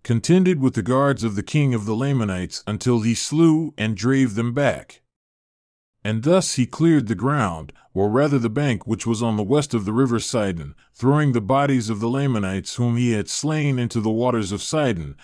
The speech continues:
that thereby his people might have room to cross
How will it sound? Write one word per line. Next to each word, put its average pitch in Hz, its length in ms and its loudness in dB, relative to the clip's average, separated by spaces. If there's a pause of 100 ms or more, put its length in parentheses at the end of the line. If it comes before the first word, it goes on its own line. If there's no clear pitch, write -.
(100)
that 101 180 -2
thereby 135 460 2
his 117 180 -2
people 131 400 0
might 120 240 -2
have 107 180 -2
room 135 280 2
to 117 100 -4
cross 127 560 0